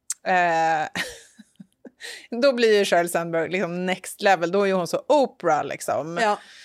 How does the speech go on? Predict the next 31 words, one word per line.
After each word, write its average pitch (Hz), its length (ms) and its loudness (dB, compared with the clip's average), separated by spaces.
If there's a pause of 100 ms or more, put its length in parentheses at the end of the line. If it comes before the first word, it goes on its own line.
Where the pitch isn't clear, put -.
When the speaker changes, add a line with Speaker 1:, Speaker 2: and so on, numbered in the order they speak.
(460)
Speaker 1:
Världskändis. 180 800 0
Och 233 140 -2
då 269 280 2
tvingas 277 360 -2
alla 208 140 0
kvinnor, 233 880 -2 (180)
också 220 320 -2
så 214 160 -2
kul, 185 220 0
på 247 160 0
hela 214 520 4 (100)
Facebook, 320 680 0
eh, 214 380 -2
delta 214 440 0
i - 20 0
marknadsföringen 220 1120 -2
av 190 220 0
Sheryl 190 240 0
Sandbergs 180 480 0
bok. 240 360 0
Och 247 140 2
Speaker 2:
På 254 340 8
sin 220 400 0
arbetstid. 262 520 2
Speaker 1:
på 226 100 2
sin 262 260 2
arbetstid 254 600 2
och 247 220 0
utanför 262 380 0
sin 294 180 -2
arbetstid. 196 300 2